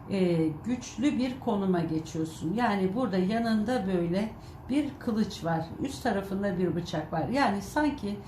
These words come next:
bir güçleneceğim, bir sorunu böyle kökünden kesip halledeceksin gibi. Yani, e, şanssızlık olabilir, uğursuzluk olabilir, iş hayatınla ilgili olabilir.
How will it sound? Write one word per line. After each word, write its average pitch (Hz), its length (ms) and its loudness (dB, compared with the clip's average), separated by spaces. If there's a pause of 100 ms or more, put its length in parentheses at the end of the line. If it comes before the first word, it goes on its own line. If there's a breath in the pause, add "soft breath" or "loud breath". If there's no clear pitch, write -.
(320 loud breath)
bir 311 120 6
güçleneceğim, 208 920 2
bir 302 140 4
sorunu 208 560 0
böyle 180 300 0
kökünden 208 540 0
kesip - 380 -6
halledeceksin 156 880 0
gibi. 185 200 -6
Yani, 190 380 2 (500 loud breath)
e, 196 540 2 (160)
şanssızlık 294 720 -2
olabilir, 269 380 0
uğursuzluk 262 640 -4
olabilir, 262 380 -2
iş - 200 -6
hayatınla 254 540 0
ilgili 247 380 -2
olabilir. 254 480 2